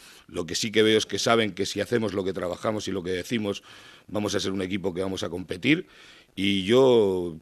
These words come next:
tengo una fe ciega en, en este grupo, es la verdad, pero además porque me lo demuestran, no solamente a nivel personal, sino a nivel deportivo.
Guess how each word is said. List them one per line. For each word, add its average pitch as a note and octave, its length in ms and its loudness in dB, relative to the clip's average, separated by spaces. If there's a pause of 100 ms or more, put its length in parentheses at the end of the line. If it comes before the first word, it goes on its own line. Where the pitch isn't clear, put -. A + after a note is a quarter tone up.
tengo G#2 200 -2
una F#2+ 140 -4
fe G#2+ 200 -2
ciega F2+ 520 0
en, F2 420 -8
en G2 140 -6
este G2 220 -4
grupo, A2+ 300 0
es F#2 60 -4
la A#2 60 4
verdad, B2+ 220 2
pero A2+ 140 2
además C#3 200 2
porque C3+ 220 0
me A#2 80 0
lo G2+ 80 2
demuestran, G2+ 440 -2
no G#2+ 100 -4
solamente G#2+ 600 -2 (260)
a G#2+ 120 -4
nivel G#2 260 2
personal, G#2 480 0
sino G#2 200 -4
a - 20 -6
nivel G2 200 -2
deportivo. F2 480 -8